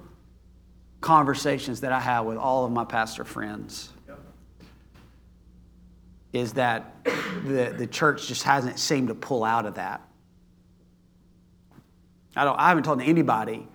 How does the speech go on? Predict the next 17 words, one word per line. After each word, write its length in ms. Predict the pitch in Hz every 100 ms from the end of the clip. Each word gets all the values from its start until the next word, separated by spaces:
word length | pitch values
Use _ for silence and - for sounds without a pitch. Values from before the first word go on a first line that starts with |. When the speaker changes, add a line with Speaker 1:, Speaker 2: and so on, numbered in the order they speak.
| - _ _ _ _ _ _ _ -
Speaker 1:
that's 220 | 120 113
honest 680 | - 139 123 107 127 - - - _ _ _ _ _ _ _ -
and, 300 | 120 110 -
and 200 | 123 110
maybe 260 | 120 117 110
not 440 | 117 107 - - _ _ _ _ _ _ _ _ _ _
a 80 | 139
megachurch 840 | 123 143 120 - 101 107 - - - _ _ _ _ _ _ _ _ _ _ _ _ - _ _ _ _ -
that 140 | 131
has 220 | 127 120
said, 400 | - 135 123 110
"We're, 240 | 123 135 135
we're 380 | 151 151 135
where 260 | 120 139 147
we 160 | 143 127
were 460 | 127 120 113 110 -
before 560 | 113 - 117 113 120